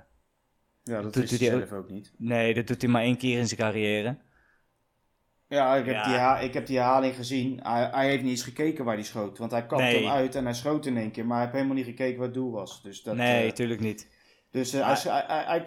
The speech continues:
Speaker 1: hij ging er leuk in uiteindelijk. Maar dat is nooit zijn bedoeling geweest.
Speaker 2: Nee, maar om dan even alleen maar Van der Streek, eh, de schuld van te geven, is mij ook een
Speaker 1: Nee,
Speaker 2: beetje,
Speaker 1: dat
Speaker 2: een
Speaker 1: is
Speaker 2: beetje te makkelijk.
Speaker 1: Dat is natuurlijk ook wel heel makkelijk. Maar, eh, maar goed, ja, eh, het gebeurt.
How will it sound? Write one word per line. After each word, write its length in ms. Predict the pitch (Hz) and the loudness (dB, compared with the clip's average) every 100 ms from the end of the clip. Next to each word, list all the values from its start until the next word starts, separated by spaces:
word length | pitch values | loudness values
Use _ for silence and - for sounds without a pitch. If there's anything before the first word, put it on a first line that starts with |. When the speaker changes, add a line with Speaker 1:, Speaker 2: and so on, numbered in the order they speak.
| - | -4
Speaker 1:
hij 140 | - | -6
ging 220 | 170 180 165 | -2 -2 0
er 60 | |
leuk 260 | 160 160 151 | 4 4 2
in 140 | 131 | 0
uiteindelijk. 500 | 156 156 160 143 123 | -2 0 -2 -2 -6
Maar 160 | 123 117 | -4 -4
dat 140 | 117 | -4
is 100 | 117 | -8
nooit 240 | 117 117 113 | -4 -4 -4
zijn 120 | 107 | -8
bedoeling 300 | 101 95 92 | -10 -10 -10
geweest. 400 | 90 87 85 _ _ _ _ | -10 -10 -14 _ _ _ _
Speaker 2:
Nee, 380 | 143 147 147 135 | -4 0 2 4
maar 360 | 127 131 117 | 4 2 0
om 160 | 101 127 | 0 2
dan 160 | 123 123 | 4 4
even 280 | - - | 2 -4
alleen 240 | - 120 120 | -4 -2 0
maar 80 | 120 | -2
Van 140 | 120 | -2
der 80 | 117 | -4
Streek, 300 | - 123 139 | -4 -4 -4
eh, 60 | 143 139 139 | -2 -2 -2
de 60 | 135 | -2
schuld 280 | - 139 | -2 -2
van 100 | - | -2
te 80 | 131 | -4
geven, 300 | 135 139 135 | -2 -2 -2
is 100 | 135 | -2
mij 220 | 131 127 | 0 2
ook 60 | 120 | 2
een 60 | 98 | 0
Speaker 1:
Nee, 100 | 101 | 0
Speaker 2:
beetje, 140 | 101 98 | 0 -2
Speaker 1:
dat 60 | |
Speaker 2:
een 60 | 101 | -2
Speaker 1:
is 60 | 113 110 | -2 -2
Speaker 2:
beetje 140 | - | 0
te 140 | 135 | 2
makkelijk. 560 | 117 107 - 92 95 - _ _ _ _ | 2 2 -2 -8 -12 -18 _ _ _ _
Speaker 1:
Dat 260 | - 107 | -8 -8
is 140 | 107 - | -8 -12
natuurlijk 320 | 92 - 92 | -12 -14 -12
ook 140 | 95 | -12
wel 100 | 95 | -14
heel 140 | 90 87 | -16 -16
makkelijk. 380 | 87 - 90 90 | -16 -20 -20 -20
Maar, 200 | 90 90 | -18 -16
eh, 220 | 90 85 85 _ _ | -14 -14 -16 _ _
maar 140 | 151 139 | -4 -4
goed, 260 | 131 123 | -4 -4
ja, 320 | 127 123 - - | -2 -2 -4 -10
eh, 80 | - - | -16 -16
het 220 | - - | -8 -8
gebeurt. 480 | - 123 117 135 - | -6 -4 -4 -4 -10